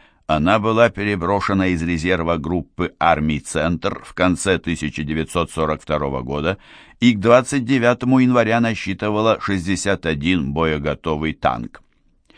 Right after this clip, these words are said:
Свежие силы и резервы – прибывали не только в группу армий «Дон», но и в группу армий «Б» в районе Харькова и Белгорода.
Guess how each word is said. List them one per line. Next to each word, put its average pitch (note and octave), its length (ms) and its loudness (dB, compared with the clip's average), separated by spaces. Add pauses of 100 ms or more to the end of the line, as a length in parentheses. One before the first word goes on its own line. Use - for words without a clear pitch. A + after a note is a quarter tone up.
(160)
Свежие C#3 840 2
силы A#2 460 0
и F2 80 0
резервы – C3+ 680 -2 (440)
прибывали C3+ 580 2
не F#3 160 -2
только A2+ 500 2
в E2 60 -6
группу G#2 560 -4
армий F#2 460 4
«Дон», F2 440 0 (400)
но B2+ 180 4
и G3 100 6
в E3+ 60 0
группу D#3+ 540 -2
армий A#2+ 500 4
«Б» E2+ 320 0
в B2 60 -4
районе F#2+ 580 0
Харькова A2 720 0 (300)
и G2 80 0
Белгорода. D#2 800 -2